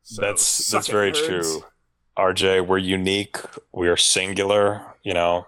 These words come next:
Speaker 1: When the
Speaker 2: We're,
Speaker 1: podcast
Speaker 2: um,
Speaker 1: wars, well, the podcast wars were over, like, ten years ago, but when the
Speaker 2: <laughs>
Speaker 1: A I invasion of podcast land is over, ours will stand on top of the hill,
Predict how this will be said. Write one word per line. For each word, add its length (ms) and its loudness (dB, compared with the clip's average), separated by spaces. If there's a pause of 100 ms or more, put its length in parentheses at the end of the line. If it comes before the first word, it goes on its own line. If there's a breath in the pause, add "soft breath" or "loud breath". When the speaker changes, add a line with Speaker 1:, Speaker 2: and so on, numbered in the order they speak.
Speaker 1:
When 180 -8
the 60 -2
Speaker 2:
We're, 120 -2
Speaker 1:
podcast 480 2
Speaker 2:
um, 80 -8
Speaker 1:
wars, 720 -6 (180)
well, 160 -6
the 60 -12
podcast 400 -2
wars 200 -4
were 160 -6
over, 220 -8
like, 240 -12
ten 200 -16
years 200 -16
ago, 300 -12 (140)
but 340 0 (1120)
when 160 -8
the 160 -2
Speaker 2:
<laughs> 0 -
Speaker 1:
A 180 6
I 200 4
invasion 760 -2
of 200 -6
podcast 580 -4
land 300 -10
is 140 -10
over, 420 -6
ours 280 0
will 140 -4
stand 600 -4 (240)
on 140 -8
top 280 -2
of 80 -6
the 60 -10
hill, 400 -4